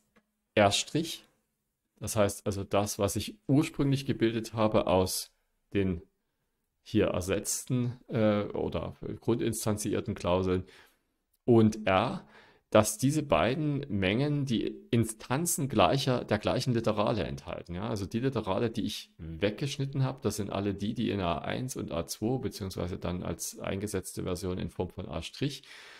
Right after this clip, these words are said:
äh, und nicht A Strich, äh, in den Klauseln vorkamen. Und alle anderen Literale sind ja gleich geblieben.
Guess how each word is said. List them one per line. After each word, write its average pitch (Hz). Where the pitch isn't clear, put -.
äh, 113
und 104
nicht 127
A 151
Strich, -
äh, 117
in 117
den 104
Klauseln 95
vorkamen. 107
Und -
alle 113
anderen 147
Literale 95
sind 107
ja 95
gleich 90
geblieben. -